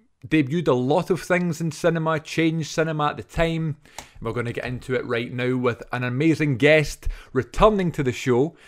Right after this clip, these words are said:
is Michael Geary, who made his first appearance in the Oppenheimer movie discussion video, or podcast, I should say, that we did with the Damn Good Voices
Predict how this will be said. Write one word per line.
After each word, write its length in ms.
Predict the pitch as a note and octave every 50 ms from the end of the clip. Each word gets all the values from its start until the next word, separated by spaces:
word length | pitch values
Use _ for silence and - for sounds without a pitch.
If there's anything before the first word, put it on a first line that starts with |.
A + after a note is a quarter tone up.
| - - - -
is 140 | A2+ G2
Michael 400 | G#2 B2+ D3 E3+ E3+ D#3 - D3
Geary, 460 | B2+ - - D#3+ E3+ D#3 C3+ D3+ E3 C#3+
who 280 | G#2+ C3 B2 A#2+ A2+ G#2 -
made 180 | C3+ C3+ C3
his 140 | C3 A#2+ -
first 240 | - - C3 - -
appearance 600 | - - - C3+ C3 A#2 B2 C#3 - - - - - - - - - - -
in 180 | B2 A#2+ A#2 A#2+
the 160 | A#2+ B2+ - -
Oppenheimer 760 | - D#3 E3 - - F#3 D3 B2 B2+ A#2+ A2+ G#2+ A2 C3 C#3+ - -
movie 320 | A2+ A#2+ B2 A#2+ A#2+ A#2+
discussion 600 | G2+ A2+ G2+ - - A#2+ G#2+ G2 - B2+ A#2 A#2 -
video, 440 | A2 G#2 A2+ A#2 G#2 A2 A2+ A#2+ C#3
or 120 | - A#2 A2 -
podcast, 480 | - A#2+ A2+ - - A2 G#2+ G#2+ -
I 40 | A2+
should 200 | - - A#2 -
say, 240 | - - G#2+ A#2 - - - - - - - -
that 140 | - -
we 60 | B2+ B2
did 320 | - - B2+ B2+ A#2+ -
with 240 | C#3 B2+ A#2+ - -
the 80 | A#2+
Damn 380 | G2+ F2+ - C#3+ C#3 C#3+ C#3 C#3+ C#3+ - A#2+ F#2+
Good 240 | - C#3+ C#3+ B2+ -
Voices 720 | - G#2+ F#2+ A2 B2+ D3 D#3+ - - - F#3 G#3 G#3 -